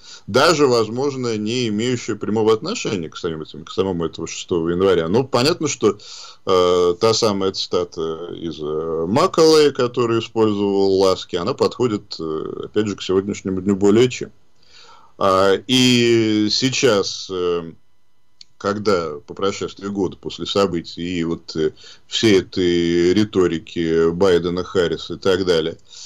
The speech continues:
э, комитет снова и стал вызывать к себе повышенный интерес, э,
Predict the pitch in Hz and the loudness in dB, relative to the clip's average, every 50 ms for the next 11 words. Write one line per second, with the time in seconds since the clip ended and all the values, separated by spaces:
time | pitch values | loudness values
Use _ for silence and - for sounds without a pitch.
0 | - - - - 95 95 92 90 87 85 - - 117 110 110 113 110 - 110 98 | -20 -20 -10 -2 0 2 2 2 2 0 -2 -2 0 0 0 2 2 2 2 2
1 | - - 117 107 98 90 85 85 82 85 82 85 - 50 - - - - - - | 0 -2 0 2 2 2 2 0 -2 -4 -4 -6 -8 -10 -14 -14 -14 -14 -14 -14
2 | - - - 98 95 90 - - - - - - - - - - 95 85 78 73 | -14 -10 -8 -6 -6 -6 -6 -10 -18 -20 -18 -12 -10 -6 0 2 2 2 2 0
3 | 67 - - - - - - - - - 104 87 95 90 104 101 95 87 - - | -4 -8 -20 -20 -20 -20 -20 -20 -18 -12 -6 -4 -2 2 4 4 4 4 2 -2
4 | - 92 85 - 101 90 87 87 - - 92 92 101 107 151 160 202 247 262 - | -4 -4 -2 0 0 2 0 0 -2 -6 -6 -6 -4 -2 0 0 0 0 -2 -4
5 | - - - - - - - - - - - 101 95 90 87 85 87 82 | -10 -16 -20 -20 -20 -20 -20 -20 -20 -12 -6 -2 0 2 2 2 0 -2